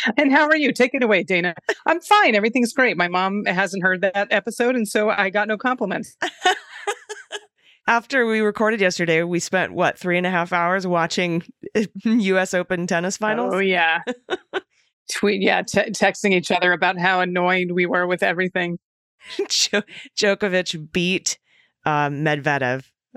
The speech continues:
Speaker 2: Uh, I think, I think it's pronounced Medvedev, but they called him Medvedev, so maybe, maybe that's how he pronounces his name. But he beat him, uh, in three sets.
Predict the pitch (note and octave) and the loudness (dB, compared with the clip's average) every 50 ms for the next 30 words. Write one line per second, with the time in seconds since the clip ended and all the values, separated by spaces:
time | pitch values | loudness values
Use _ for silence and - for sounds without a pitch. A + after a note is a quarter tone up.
0 | - - C3+ C3+ C3+ - - - - E3+ C#3+ - C#3 A2+ C#3 - F#3+ F#3 E3 - | -8 -6 -6 -4 -2 -2 -2 -2 -2 -4 -4 -2 -4 -4 -2 -4 -4 -4 -4 -6
1 | - - D3+ C#3 C3 B2+ - - C#3 C3+ B2+ B2 - B2+ B2 A#2+ B2+ A#2 A2 A#2+ | -4 -4 -4 -2 -4 -6 -6 -6 -6 -6 -6 -4 -4 -6 -4 -4 -4 -4 -4 -6
2 | B2 - D#3 B2+ - _ _ _ _ _ _ _ _ _ _ _ - - C#3 D3 | -4 -4 -4 -4 -4 _ _ _ _ _ _ _ _ _ _ _ -12 -6 -2 -2
3 | D#3 - - D#3+ D3 C#3+ C#3 C#3+ C#3+ C3 C3 B2+ C3+ C3 B2+ B2+ B2 A#2+ - D#3+ | -2 0 0 -2 0 0 -2 -2 -2 -4 -4 -2 -4 -2 -2 -4 -4 -4 -4 -4
4 | C#3+ C#3 B2+ A#2+ C#3 C3+ - - C#3 C#3+ C3+ C3 C3 - C3 B2+ - - C3+ C3 | -4 -4 -4 -4 -4 -4 -4 -4 -4 -2 -2 -2 -2 -2 -4 -4 -4 -4 -4 -2
5 | C#3+ C3+ - D3+ C3+ A#2+ B2 C3 - C#3 - - D3 A#2+ C#3 D3 A#2+ B2+ B2+ C3 | -4 -4 -4 -4 -2 -2 -4 -4 -4 -6 -6 -6 -6 -4 -4 -4 -4 -4 -4 -6
6 | C3 _ _ _ _ _ _ _ _ - - F#3+ F3 E3 E3 F3+ F#3+ F3 F#3+ F3 | -10 _ _ _ _ _ _ _ _ -8 -4 -2 -2 0 0 -2 -2 0 0 0
7 | E3 E3+ E3 E3+ E3 - - - E3+ E3 - - E3+ F3 F3 - F#3 F3 E3 - | 0 -2 -2 -4 -6 -8 -6 -4 -4 -4 -4 -4 -4 -4 -4 -2 -4 -4 -4 -2
8 | - D3+ D3 - - - - | -2 -2 -4 -4 -6 -10 -12